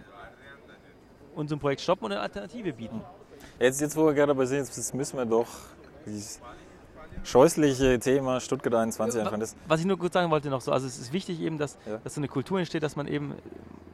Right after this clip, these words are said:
Speaker 1: dass diese Projekte besprochen werden. Also so zum Beispiel im Gespräch nach der Arbeit,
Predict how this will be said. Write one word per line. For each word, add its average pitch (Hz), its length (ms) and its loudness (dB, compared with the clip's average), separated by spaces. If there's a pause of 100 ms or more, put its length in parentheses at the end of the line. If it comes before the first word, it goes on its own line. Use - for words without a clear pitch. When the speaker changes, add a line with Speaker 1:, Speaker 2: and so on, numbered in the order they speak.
Speaker 1:
dass - 160 -10
diese 131 160 -10
Projekte 139 400 0
besprochen 143 480 -4
werden. 110 240 -4
Also 110 140 -10
so 151 220 -2
zum 139 120 -8
Beispiel 127 140 -12
im - 40 -14
Gespräch - 380 -4
nach 117 100 -4
der - 140 -2
Arbeit, 160 480 -4